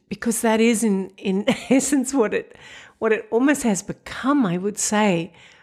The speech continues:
by nature of the fact that when you bring a group of people together and you have places, you have to follow the laws of the land, and so you incorporate and you do all those things.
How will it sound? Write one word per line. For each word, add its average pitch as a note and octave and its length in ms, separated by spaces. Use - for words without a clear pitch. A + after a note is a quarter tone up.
by G3 200
nature G3+ 480
of F#3 100
the F#3 80
fact F3+ 380
that F3+ 280
when F#3 200
you F3 120
bring F3+ 200
a E3+ 60
group F3 240
of D#3+ 140
people A3+ 280
together G#3 640
and E3 380
you F3 120
have E3+ 160
places, G#3+ 580
you G3 80
have F3 140
to F3 80
follow E3 320
the D#3 140
laws D#3+ 340
of D3+ 80
the D#3+ 80
land, G3+ 420
and F3+ 140
so E3+ 160
you D3+ 580
incorporate G3+ 840
and E3 140
you E3+ 60
do C4 200
all A#3 80
those G#3 280
things. G3 600